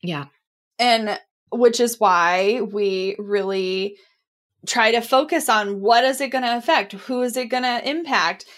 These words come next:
Speaker 2: Is the, do we like the long-term decision of this? But I think this also applies in your personal life. I've, I've seen friends make literally irreversible decisions, and it's hard to watch sometimes.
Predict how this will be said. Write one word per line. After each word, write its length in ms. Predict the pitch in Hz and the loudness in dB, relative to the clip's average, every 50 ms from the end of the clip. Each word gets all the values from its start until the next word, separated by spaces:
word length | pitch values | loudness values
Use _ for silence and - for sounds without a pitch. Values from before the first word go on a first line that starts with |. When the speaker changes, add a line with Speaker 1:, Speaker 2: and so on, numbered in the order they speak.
| - - _ _ _ | -20 -20 _ _ _
Speaker 2:
Is 340 | - 254 262 262 254 247 - | 2 4 4 4 2 2 0
the, 160 | - 262 - - - | 0 0 0 0 -2
do 140 | 214 233 247 | -4 -4 -4
we 100 | 247 269 | -4 -2
like 400 | 262 214 226 220 226 233 220 - | 0 2 2 4 2 2 0 -2
the 80 | - 226 | -4 -2
long-term 720 | 214 220 214 214 220 220 220 220 - 233 202 196 202 202 | 0 2 2 2 2 0 -2 -4 -2 -2 -2 -2 -4 -4
decision 460 | 202 208 208 208 247 262 262 254 220 | -4 -4 -2 -2 -2 -4 -4 -4 -6
of 80 | 190 180 | -6 -4
this? 180 | 196 196 180 - _ - - - - | -6 -6 -6 -8 _ -20 -20 -6 0
But 100 | - 269 | 2 4
I 80 | 311 330 | 4 4
think 180 | 330 381 392 | 2 0 0
this 160 | 370 370 - 311 | 0 0 2 4
also 320 | 262 247 240 - 233 214 | 2 2 4 2 0 0
applies 480 | 208 208 - 208 202 208 208 214 220 - | 0 0 0 2 2 4 2 0 -2 -4
in 220 | - 214 202 196 | -6 -6 -6 -6
your 140 | 185 185 196 | -6 -8 -4
personal 420 | 196 226 233 262 - 294 277 269 | -2 -2 -2 -2 -2 -4 -2 0
life. 300 | 262 262 254 254 262 269 269 | 2 2 2 2 0 0 -2
I've, 300 | - 120 143 170 196 202 - - | -2 0 0 -2 -2 -4 -2 -2
I've 240 | 208 214 214 202 | 0 0 0 -2
seen 360 | - - - 214 214 208 208 208 | -4 -8 -6 -6 -6 -8 -10 -8
friends 720 | - - 202 196 196 196 202 208 208 214 202 - - - _ _ _ _ _ _ _ _ _ _ _ _ _ _ _ _ _ _ _ _ _ _ | -6 -4 -4 -4 -4 -6 -6 -8 -8 -8 -8 -10 -12 -12 _ _ _ _ _ _ _ _ _ _ _ _ _ _ _ _ _ _ _ _ _ _
make 520 | - 202 214 208 202 226 233 233 - - - _ | -10 -8 -6 -6 -6 -8 -8 -12 -16 -20 -20 _
literally 720 | - - 196 220 208 202 208 208 214 226 233 233 233 220 | -12 -6 -2 -2 -2 0 0 0 2 2 2 0 0 0
irreversible 720 | 220 220 226 233 233 226 254 277 262 262 - 269 262 294 294 | 0 0 0 0 0 0 -2 -2 -2 -4 -8 -6 -4 -4 -4
decisions, 720 | 269 302 302 - 381 403 403 277 185 175 170 175 196 196 - - | -4 -4 -2 0 0 0 2 0 -2 -4 -4 -8 -12 -12 -10 -6
and 100 | 226 240 | -4 -2
it's 160 | 254 262 262 | -2 -2 -2
hard 380 | - - - 240 247 269 285 262 | -4 -2 0 2 2 2 0 0
to 160 | - 269 240 | 0 0 0
watch 540 | 226 202 190 185 202 262 302 - - - - | 0 0 2 4 4 6 4 2 0 -4 -10
sometimes. 880 | - - - 214 208 202 202 208 208 185 175 175 170 170 175 190 190 - | -8 -4 -4 -4 -4 -4 -8 -6 -6 -4 -4 -4 -4 -6 -8 -10 -12 -14